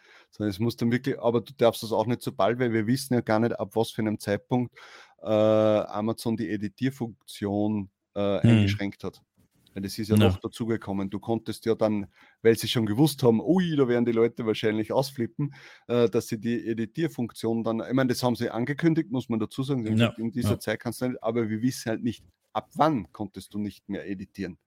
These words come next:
Speaker 1: Ist es vielleicht
Speaker 2: Ja.
Speaker 1: schon einen Tag vorher gegangen, äh, nicht mehr gegangen oder zwei Tage vorher oder wirklich erst ab zwölf Uhr?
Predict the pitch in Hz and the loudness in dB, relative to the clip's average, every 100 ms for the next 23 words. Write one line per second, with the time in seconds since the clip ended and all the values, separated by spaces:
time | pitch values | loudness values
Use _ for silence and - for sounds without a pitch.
0 | _ _ _ _ _ 104 107 113 113 92 | _ _ _ _ _ -12 -10 0 0 2
1 | 110 98 98 - 117 139 135 127 131 131 | -2 -2 -4 -4 -2 0 -2 -4 -4 -4
2 | 127 95 123 123 - 120 117 110 113 117 | -6 0 2 2 -2 -4 -4 -2 -2 -2
3 | 98 95 - 113 113 110 107 - 110 107 | -4 -6 -4 -4 -2 -6 -6 -4 2 2
4 | 87 110 110 120 - 113 - 110 117 - | 2 0 0 -2 -4 -12 0 4 4 2
5 | - 107 - - 104 107 - 117 113 | -4 -4 -4 -6 -2 -2 -2 -2 0